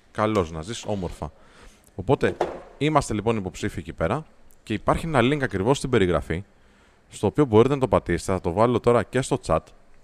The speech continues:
Λοιπόν, και θα το πατήσετε.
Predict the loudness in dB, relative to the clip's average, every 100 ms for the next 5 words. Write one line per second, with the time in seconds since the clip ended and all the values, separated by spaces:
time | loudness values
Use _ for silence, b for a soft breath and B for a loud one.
0 | _ b b b b b b -10 -8 -4
1 | -2 -2 -4 -12 b b b b b b
2 | _ -10 -4 -4 -4 -10 _ -2 0 -2
3 | -4 -6 -6